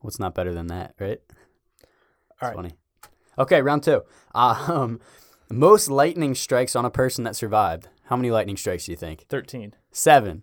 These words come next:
Speaker 2: Oh.
Speaker 1: Thirteen's a lot. Se-
Speaker 2: Yeah.
Speaker 1: I mean,
Speaker 2: <laughs>
Speaker 1: can you imagine getting struck once?
Speaker 2: No.
Speaker 1: It would be insane. It's like a couple hundred thousand volts of electricity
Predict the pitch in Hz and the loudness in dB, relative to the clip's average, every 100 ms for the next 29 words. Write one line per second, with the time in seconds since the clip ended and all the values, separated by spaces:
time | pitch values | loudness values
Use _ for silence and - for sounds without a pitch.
0 | _ 95 190 202 202 180 139 139 117 95 | _ 0 6 6 6 2 4 4 4 2
1 | - - - - 196 143 143 170 151 214 | -6 -18 -10 2 2 4 2 2 2 2
2 | 196 214 214 185 170 165 151 - 147 135 | 2 4 6 6 4 0 -2 0 0 0
3 | 139 143 - _ _ - _ 139 143 156 | -4 -4 -12 _ _ -20 _ -16 -8 -4
4 | 156 139 110 - 160 143 123 - 107 90 | -2 -2 -4 -2 0 2 0 -2 -4 -4
5 | 101 - - 113 - - _ _ - 117 | -6 -6 -2 -2 -2 -8 _ _ -14 -10
6 | - 135 135 120 - 123 113 107 98 _ | -4 -2 0 -2 -2 -4 -4 -8 -10 _
7 | _ _ _ _ _ 131 113 113 104 107 | _ _ _ _ _ 4 4 4 0 -4
8 | 98 95 95 104 95 - 104 92 90 90 | -6 -8 -2 -2 -2 -6 -8 -8 -8 -8
9 | 82 - 87 - 85 82 | -8 -8 -8 -10 -12 -14